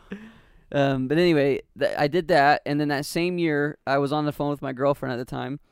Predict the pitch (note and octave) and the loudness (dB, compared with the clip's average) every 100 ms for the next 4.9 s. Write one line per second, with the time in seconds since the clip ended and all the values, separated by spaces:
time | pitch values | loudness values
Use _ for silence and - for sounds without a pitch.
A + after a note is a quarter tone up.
0 | - _ - C#3+ C#3+ E3 E3 F3 C#3+ C3+ | -20 _ -4 -2 2 4 4 4 2 0
1 | C#3 C#3 B2+ C#3 C#3+ C3 C3+ C3+ - B2 | 0 -2 -2 -2 -2 -4 -4 -8 -8 -8
2 | A#2+ B2 C3 C3+ C#3 B2 C#3 C#3 D3 F#3 | -6 -8 -10 -10 -8 -8 -10 -8 -2 -2
3 | G#3+ F#3 C#3+ C3+ D3 C#3 B2+ C3+ B2+ - | 0 -2 -4 -6 -10 -8 -8 -8 -10 -10
4 | D#3+ D3+ D#3+ C#3+ B2 D3 F#3+ - | -12 -10 -10 -10 -8 -8 -8 -10